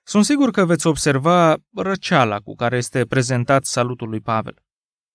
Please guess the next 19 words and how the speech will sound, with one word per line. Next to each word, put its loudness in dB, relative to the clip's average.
Nu 4
menționează 4
niciun -4
nume, -4
așa -8
cum -12
avea -4
obiceiul -6
să -10
o -8
facă. -6
Apoi, 2
nu 4
scrie 0
unei -2
singure -2
biserici, -4
ci 0
bisericilor. -2